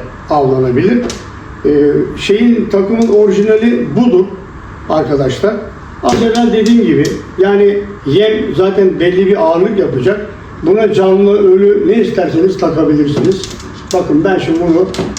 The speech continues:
denize attım ve bu şekilde gitmeye başladı. Bu asla ve asla dolaşacak yer yok çünkü sevgili arkadaşlar.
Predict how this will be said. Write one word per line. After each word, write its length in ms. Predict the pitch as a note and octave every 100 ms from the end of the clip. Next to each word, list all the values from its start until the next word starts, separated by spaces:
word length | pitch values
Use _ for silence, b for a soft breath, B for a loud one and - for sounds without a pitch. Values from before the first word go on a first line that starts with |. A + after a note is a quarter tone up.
| -
denize 340 | F#3+ E3 C#3 D#3
attım 600 | D#3+ - D#3+ E3+ F#3+ F#3+ - - - - - - -
ve 200 | F#3 F#3+ - E3
bu 80 | F#3+
şekilde 480 | F3 C#3 C#3+ D#3
gitmeye 540 | C#3+ E3 - F3 F3+ D3
başladı. 460 | C#3+ - D3 G3 E3
Bu 200 | D#3+ E3
asla 460 | F3+ - E3+ C#3+ C#3+
ve 60 |
asla 380 | F3 E3 F#3 E3+
dolaşacak 460 | D#3+ G3 G3 A#3+ G3+
yer 240 | G3 F#3+
yok 120 | F3+ B2
çünkü 180 | C#3 A#2+ A2+ - - - - - - - - -
sevgili 340 | D3+ C#3 C3+ C3
arkadaşlar. 560 | B2 C3 B2+ - G#3